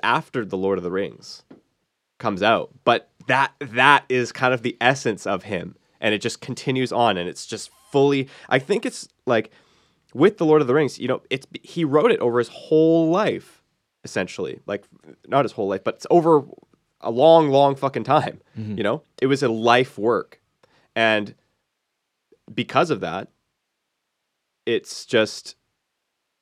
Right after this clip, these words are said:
Speaker 1: he is infused, his essence is infused into it in ways that you don't find in, in essentially any modern work, like, uh, of the, of the same,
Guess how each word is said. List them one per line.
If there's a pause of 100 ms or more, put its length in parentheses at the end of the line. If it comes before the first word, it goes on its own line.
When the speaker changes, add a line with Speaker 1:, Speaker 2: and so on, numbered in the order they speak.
(760)
Speaker 1:
he (240)
is
infused,
his
essence
is
infused
into
it
in
ways
that
you
don't
find
in,
in (920)
essentially (100)
any
modern
work, (840)
like,
uh, (180)
of
the,
of
the
same,